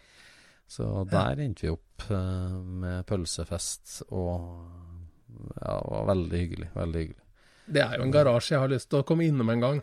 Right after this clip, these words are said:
Speaker 2: Jeg må jo prøve å få til det, men jeg håper det går en asfaltvei bort til han også.
Speaker 1: Ja. <laughs> Ja, det gjør det.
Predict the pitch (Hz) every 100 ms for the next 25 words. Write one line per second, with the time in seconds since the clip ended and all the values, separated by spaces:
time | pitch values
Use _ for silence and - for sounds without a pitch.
0 | - - 135 131 135 139 127 123 147 120
1 | 110 113 107 110 123 135 135 117 135 123
2 | 135 104 - 113 104 131 139 139 147 143
3 | 117 165 - _ _ _ - 107 120 156
4 | - _ - _ - - 151 - - 170
5 | - - - - 120 123 117 127